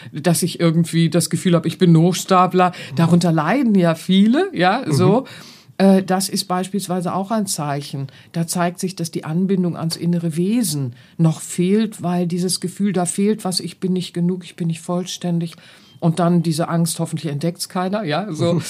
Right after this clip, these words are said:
Speaker 2: <laughs>
Speaker 1: Aber dann rennen wir eben auch durch den Alltag und suchen irrtümlicherweise, weil wir es so gelernt haben, weil unsere Kultur so ausgerichtet ist, im Außen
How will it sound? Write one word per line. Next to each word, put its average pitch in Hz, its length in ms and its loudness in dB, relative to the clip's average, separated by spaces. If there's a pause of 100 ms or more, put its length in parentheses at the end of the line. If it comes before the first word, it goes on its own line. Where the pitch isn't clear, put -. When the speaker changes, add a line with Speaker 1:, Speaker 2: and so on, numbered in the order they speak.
Speaker 2:
<laughs> - 160 -18
Speaker 1:
Aber 180 160 2
dann 202 200 6
rennen 214 320 4
wir 247 160 0
eben 202 240 -2
auch 190 240 -4
durch 196 240 -4
den 185 160 -6
Alltag 196 680 -6
und 175 140 -4
suchen 185 320 -4
irrtümlicherweise, 190 1200 -4 (240)
weil 175 240 4
wir 208 80 6
es 196 100 0
so 208 120 -2
gelernt 202 600 0
haben, 175 460 -2 (240)
weil 185 560 0 (200)
unsere 190 400 4
Kultur 190 540 0
so 175 200 -4
ausgerichtet 165 920 -2
ist, 214 400 -2 (200)
im 202 180 2
Außen 214 480 0